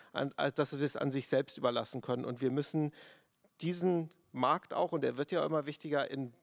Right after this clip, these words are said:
Bahnen lenken. Und dafür müssen wir als Gesellschaft, das war eigentlich oben drüber, das, das, das kann man nicht aus den Daten oder der Technologie ableiten, sondern aus der Frage, was,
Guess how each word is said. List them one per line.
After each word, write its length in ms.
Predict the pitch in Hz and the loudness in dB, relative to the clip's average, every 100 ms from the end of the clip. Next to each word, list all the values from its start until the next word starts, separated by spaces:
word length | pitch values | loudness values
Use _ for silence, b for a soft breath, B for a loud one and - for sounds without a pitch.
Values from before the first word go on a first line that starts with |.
| - | 0
Bahnen 340 | 131 147 160 | 2 4 2
lenken. 400 | 139 120 120 120 | -2 -2 -4 -4
Und 140 | 113 113 | -4 -2
dafür 300 | 135 - 151 | -2 -2 0
müssen 280 | 151 - 147 | 0 0 2
wir 560 | 139 135 131 131 - | 4 4 4 0 -2
als 200 | - 131 | -2 -2
Gesellschaft, 500 | 135 117 139 160 151 | 2 4 4 2 -4
das 140 | 135 143 | -6 -4
war 80 | |
eigentlich 120 | 135 135 | -2 -2
oben 220 | - 135 | -4 -2
drüber, 240 | 127 180 | 0 0
das, 240 | 151 - - | 0 -2 -6
das, 220 | 127 - | -10 -6
das 180 | 131 - | -6 -2
kann 140 | 143 | 0
man 80 | 143 | 2
nicht 120 | 131 | 0
aus 120 | 131 | -2
den 160 | 139 123 | 0 4
Daten 320 | 123 156 170 | 4 2 0
oder 160 | 143 131 | 4 4
der 120 | 127 | 2
Technologie 580 | 135 - 139 123 127 170 | -2 0 0 0 0 0
ableiten, 520 | - 160 156 170 165 | 0 0 0 0 -2
sondern 340 | 139 139 139 | 0 0 -2
aus 220 | - 131 | -4 -4
der 120 | - 127 | -4 -2
Frage, 340 | 131 131 127 | 0 0 0
was, 240 | 131 - | -2 -4